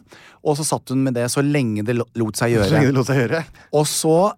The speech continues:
Speaker 1: hadde mamma da,
Speaker 2: <laughs>
Speaker 1: tok hun pappas barberblader, de gammeldagse
Speaker 2: Hei.
Speaker 1: barberbladene.
Speaker 2: Der skiller vi oss,
Speaker 1: Ja.
Speaker 2: gitt.
Speaker 1: Og så kom ene totten opp,
Speaker 2: Hva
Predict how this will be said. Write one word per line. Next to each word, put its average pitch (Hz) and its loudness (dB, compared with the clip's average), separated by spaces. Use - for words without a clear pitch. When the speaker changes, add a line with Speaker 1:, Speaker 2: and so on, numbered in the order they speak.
Speaker 1:
hadde 131 -2
mamma 131 2
da, 123 2
Speaker 2:
<laughs> - -14
Speaker 1:
tok - -6
hun 139 0
pappas - -6
barberblader, 110 -4
de 135 -2
gammeldagse 113 0
Speaker 2:
Hei. - 2
Speaker 1:
barberbladene. 107 -2
Speaker 2:
Der 120 0
skiller 95 -6
vi 92 -4
oss, - -10
Speaker 1:
Ja. 117 0
Speaker 2:
gitt. - -10
Speaker 1:
Og 131 0
så - -2
kom 143 -4
ene 117 -2
totten 120 -4
opp, 214 -2
Speaker 2:
Hva - -14